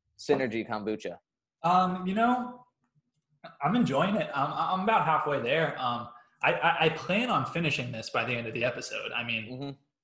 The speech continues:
Speaker 2: I, I think it's a necessity almost that we have to crush our bottle.
Speaker 1: I think, <laughs> I think you're, yeah,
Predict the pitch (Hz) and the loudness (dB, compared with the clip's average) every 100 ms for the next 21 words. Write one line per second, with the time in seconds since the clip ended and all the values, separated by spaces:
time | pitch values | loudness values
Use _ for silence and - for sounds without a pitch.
0 | _ - 117 113 135 139 147 190 165 160 | _ -4 -2 0 -2 0 0 0 0 0
1 | 139 120 - 160 165 117 113 113 117 113 | 0 0 2 2 0 -4 -4 -4 -4 -6
2 | - 110 120 - 139 135 123 - 123 110 | -6 -8 -6 0 2 2 -2 -2 -2 -2
3 | 107 107 120 117 - - - 131 - 160 | -8 -6 -4 -4 -8 -16 -12 -10 0 0
4 | - 170 127 - 330 302 151 143 131 | 4 4 4 2 2 2 4 4 4